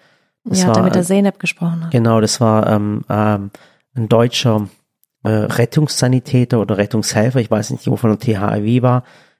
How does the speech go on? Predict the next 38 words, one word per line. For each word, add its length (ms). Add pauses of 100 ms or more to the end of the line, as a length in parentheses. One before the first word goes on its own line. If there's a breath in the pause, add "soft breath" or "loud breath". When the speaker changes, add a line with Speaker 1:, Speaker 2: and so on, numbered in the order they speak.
Speaker 1:
Ich 120
weiß 220
es 100
nicht. 200
Der 120
ist 200
in 160
die 240 (460 soft breath)
Türkei 380
geflogen 500
und 160
hat, 140
glaub, 220
nach 160
über 300
hundert 240
Stunden 500 (540 soft breath)
eine 100
Frau 360
aus 200
den 180
Trümmern 320
befreit. 580 (520)
Und, 340
ähm, 400 (160)
der 100
hat 120
dann 100
auf 160
Türkisch 380
gesprochen. 440
Der 80
hat 100
dann 100
gesagt, 380
ähm, 260 (460 soft breath)
„Zeynep, 640
äh, 220